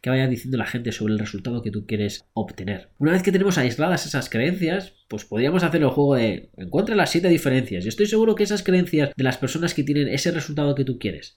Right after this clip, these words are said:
y las creencias que tienes tú ahora, hay muchísimas diferencias. O hay alguna diferencia clave, y que es la que justamente se está poniendo en nuestro, en nuestro camino.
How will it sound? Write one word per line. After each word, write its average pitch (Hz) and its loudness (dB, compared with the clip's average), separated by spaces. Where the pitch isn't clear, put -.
y 143 2
las 127 2
creencias 175 0
que 170 0
tienes 143 -2
tú 127 0
ahora, 113 -2
hay 135 4
muchísimas 117 -2
diferencias. 104 -8
O 92 -10
hay 104 -2
alguna 117 0
diferencia 131 0
clave, 113 0
y - -20
que 107 -4
es 101 -8
la 110 -2
que 107 -6
justamente 143 -2
se 131 -4
está 120 -6
poniendo 123 -4
en 107 -6
nuestro, 107 -6
en 95 -10
nuestro 107 -6
camino. 98 -6